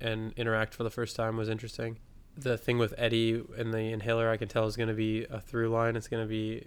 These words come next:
he's, his inhaler's gonna run out. His in-, something's gonna happen, and they're gonna need, uh, some sort of assistance. He's gonna be kind of, I, I don't wanna say that he's gonna be, like, a hindrance, but he's gonna be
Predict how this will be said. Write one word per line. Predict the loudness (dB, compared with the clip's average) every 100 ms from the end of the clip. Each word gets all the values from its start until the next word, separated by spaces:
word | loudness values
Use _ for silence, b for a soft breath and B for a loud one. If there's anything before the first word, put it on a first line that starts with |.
| -14
he's, | -6 -4 -4
his | -4 -6 -2
inhaler's | -2 2 4 4
gonna | 4
run | 4 4
out. | 4 2 0 -2
His | 0
in-, | 0 -2
something's | 0 2 2
gonna | 2
happen, | 2 2 0
and | -2 -6 -10 B B B
they're | 2
gonna | 4 4
need, | 4 2 0 0
uh, | 2 2 0 -4 -12 -18 -18 -16
some | -10 -6
sort | 0 0
of | 0
assistance. | -2 -4 -4 -4 -4 -6 -14 b b b b b -8
He's | 0 4
gonna | 4 4
be |
kind | 4 4 6
of, | 4
I, | 2 2 4
I |
don't | 6
wanna | 6 6
say | 6
that | 6
he's | 6
gonna | 6 4
be, | 4 4
like, | 4 2 -2 -12 -20 -20 -20 -20 -20 -20 -20 -20 -20 -20 -20 -20 -14
a | -8
hindrance, | -2 2 2 0
but | 0 0
he's | 0 2
gonna | 0
be | 2 2 0